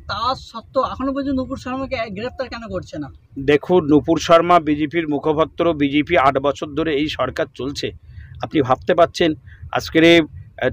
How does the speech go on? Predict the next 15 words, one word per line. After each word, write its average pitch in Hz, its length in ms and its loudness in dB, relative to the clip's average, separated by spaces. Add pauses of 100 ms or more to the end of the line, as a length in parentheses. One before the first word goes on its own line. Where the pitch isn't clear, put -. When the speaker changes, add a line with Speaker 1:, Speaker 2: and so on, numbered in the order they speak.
Speaker 2:
তেলের 160 360 6
দাম, 165 240 8 (120)
যেভাবে 160 400 4 (240)
ডিজেলের 160 440 4
দাম, 165 240 8
পেট্রোলের 160 500 0
দাম 170 200 6 (360)
দিনের 190 340 6
পর 202 160 2
দিন 170 260 0
বেড়ে 170 200 6
যাচ্ছে, 165 320 4 (520)
এর 165 140 4 (100)
চাইতে 190 360 6
এ-, 175 220 0